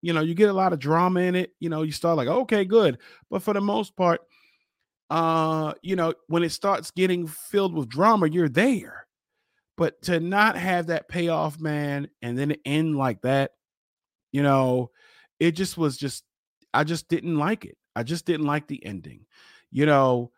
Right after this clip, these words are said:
uh, if you're watching it and you've listened to it, at this point, you know it's about to be spoilers. Ruth getting shot like that, I, all right, here's the thing. Ruth should have got shot. She just killed a cartel,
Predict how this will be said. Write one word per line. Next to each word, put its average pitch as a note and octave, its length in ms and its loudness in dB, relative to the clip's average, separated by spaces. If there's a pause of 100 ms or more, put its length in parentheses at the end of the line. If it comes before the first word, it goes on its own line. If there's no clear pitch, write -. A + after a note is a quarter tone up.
(380)
uh, B2+ 500 2 (120)
if C3 220 -4
you're B2+ 180 0
watching D3+ 460 2
it D3 120 0
and A#2+ 140 -6
you've A2+ 320 -8
listened C3+ 380 -4
to A2 160 -2
it, - 100 -4
at A#2 160 -6
this C#3+ 160 -8
point, A#2 240 -4
you A#2+ 80 0
know C3 140 2
it's - 160 -6
about A#2 180 -4
to G#2+ 60 -10
be G2+ 80 -8
spoilers. A2+ 640 -6 (360)
Ruth G#3 480 6
getting B3+ 220 4
shot A3 380 4
like A#3 220 2
that, A#3 260 4 (280)
I, F#3 180 4 (200)
all G3+ 140 6
right, D#3 160 4
here's G3+ 280 0
the C3+ 140 -4
thing. F2 120 -8 (400)
Ruth G#3+ 260 6
should - 240 0
have A2 80 -2
got - 180 -14
shot. - 240 -14 (140)
She - 240 -14
just D3+ 380 -6
killed E3 360 2
a A#2+ 140 -6
cartel, C#3 960 0